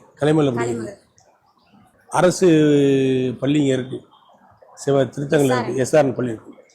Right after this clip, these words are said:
Speaker 1: அதுக்கு புதிய பில்டிங் எல்லாம் நான் அமைச்சரா இருக்கும் போது தான் கொண்டு வந்தேன். மூணு, மூன்றரை கோடி ரூபாய் கொண்டு வந்து புதிய பில்டிங் கட்டி கொடுத்துருக்கேன். கல்லூரி, ஆர்ட்ஸ் காலேஜ், ஆண் பெண் இருபாலர் படிக்கக்கூடிய ஆர்ட்ஸ் காலேஜ். நீங்கள்லாம் காலேஜ் போறதுக்கு பிரைவேட் காலேஜ்ல போய்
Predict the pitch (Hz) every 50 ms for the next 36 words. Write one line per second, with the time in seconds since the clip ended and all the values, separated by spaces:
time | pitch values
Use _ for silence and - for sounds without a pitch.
0 | _ _ _ _ _ _ - 139 156 170 170 175 156 - - 160 160 196 190 170
1 | 143 151 151 147 151 143 139 143 156 156 147 143 143 139 139 131 127 143 147 -
2 | - 151 143 135 127 127 123 123 131 147 151 135 120 123 120 110 107 104 - -
3 | _ _ _ _ _ _ _ _ _ _ _ _ - 127 139 147 147 143 139 135
4 | 127 135 143 135 139 127 123 123 120 135 151 160 147 135 123 127 135 151 135 -
5 | 139 151 151 135 131 127 123 113 117 120 110 104 104 107 107 - 104 - - _
6 | _ _ _ _ _ _ _ _ _ _ _ _ _ _ - 147 151 175 190 196
7 | 180 170 156 139 131 127 123 120 117 110 110 104 - _ _ _ _ _ - 147
8 | 160 160 - - - 147 131 127 113 - - - - - _ _ - 147 160 165
9 | 165 151 165 160 160 143 - - _ _ _ _ _ _ - - 139 143 151 151
10 | 156 156 156 139 127 143 143 139 135 120 131 131 151 165 147 131 151 160 135 -
11 | - - 123 120 110 104 - - _ _ _ _ _ - 143 151 151 160 180 175
12 | 147 143 147 165 185 180 156 156 127 139 143 139 135 131 127 160 185 202 220 -
13 | - - - _ _ _ _ - 156 185 196 196 170 160 175 170 160 147 151 147
14 | 143 135 139 143 147 175